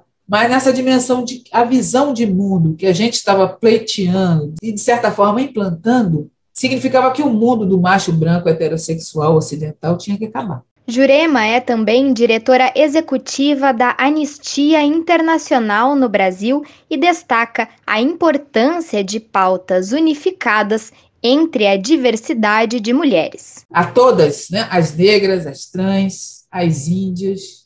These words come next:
Speaker 1: de todos os países, né, existe uma guerra contra nós. Então, nós temos que lidar com esse elemento. Não é uma coisa ou outra. Compreender que é uma guerra contra nós, esse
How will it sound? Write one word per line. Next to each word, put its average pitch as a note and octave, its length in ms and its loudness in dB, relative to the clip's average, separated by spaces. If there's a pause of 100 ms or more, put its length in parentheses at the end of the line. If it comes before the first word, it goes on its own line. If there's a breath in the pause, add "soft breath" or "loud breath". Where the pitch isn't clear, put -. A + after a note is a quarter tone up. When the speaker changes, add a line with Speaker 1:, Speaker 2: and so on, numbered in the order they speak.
Speaker 1:
de F3 160 -8
todos G#3 440 2
os D#3+ 100 0
países, F3+ 840 -6
né, B3+ 280 -2 (200)
existe A3 380 -2
uma C4 140 -2
guerra A#3+ 180 0
contra C4 300 -4
nós. A3 160 0
Então, C4+ 280 -2
nós C4+ 240 -6
temos C#4+ 280 -2
que A3 360 -2 (240)
lidar A3+ 520 2
com B3+ 160 4
esse C#4 180 2
elemento. G#3+ 540 0 (280)
Não A3 160 2
é B3 60 6
uma C4+ 220 4
coisa E3+ 600 4 (140)
ou F#3+ 140 6
outra. F3 440 4 (220)
Compreender F#3 640 2
que G3 300 -4 (280)
é A3 80 4
uma A#3 140 4
guerra G#3 240 4
contra A#3+ 400 2
nós, G#3 260 2
esse G3+ 320 0